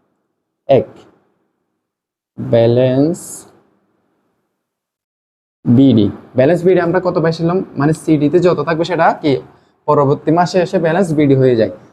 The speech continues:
তাহলে এখানে আমরা লিখবো কত? একত্রিশ হাজার। শেষ। আশা করি তোমরা খ নাম্বার প্রশ্নটা খুব ভালো বসছে। এবার আমরা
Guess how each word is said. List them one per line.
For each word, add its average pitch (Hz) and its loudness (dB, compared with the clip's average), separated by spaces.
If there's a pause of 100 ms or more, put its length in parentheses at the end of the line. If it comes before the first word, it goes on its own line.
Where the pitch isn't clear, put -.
(120)
তাহলে 131 -2
এখানে 147 2
আমরা 151 2
লিখবো - -4 (200)
কত? - 0 (180)
একত্রিশ 151 0 (680)
হাজার। 104 -2 (920)
শেষ। 170 0 (1160)
আশা 156 -2
করি 196 2
তোমরা 190 2 (600)
খ - -18 (100)
নাম্বার 196 2
প্রশ্নটা 185 0
খুব 185 0
ভালো 196 4
বসছে। 196 0
এবার 202 2
আমরা 190 -2